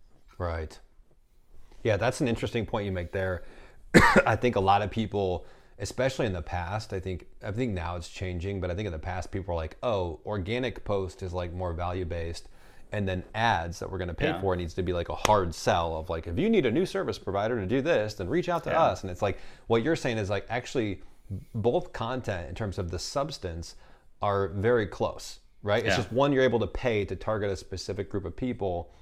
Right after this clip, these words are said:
Speaker 1: And so there's a little bit more detail and nuance with it. And the other one is just going out to whoever's gonna see it, right?
Speaker 2: Yeah, and, and the way I kind of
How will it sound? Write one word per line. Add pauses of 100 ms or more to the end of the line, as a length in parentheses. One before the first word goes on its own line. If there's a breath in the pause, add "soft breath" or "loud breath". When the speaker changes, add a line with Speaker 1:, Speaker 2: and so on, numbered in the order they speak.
(180 soft breath)
Speaker 1:
And
so
there's
a
little
bit
more
detail
and
nuance
with
it.
And
the
other
one (200)
is
just
going
out
to
whoever's
gonna
see
it, (100)
right? (640 loud breath)
Speaker 2:
Yeah,
and,
and
the
way
I
kind
of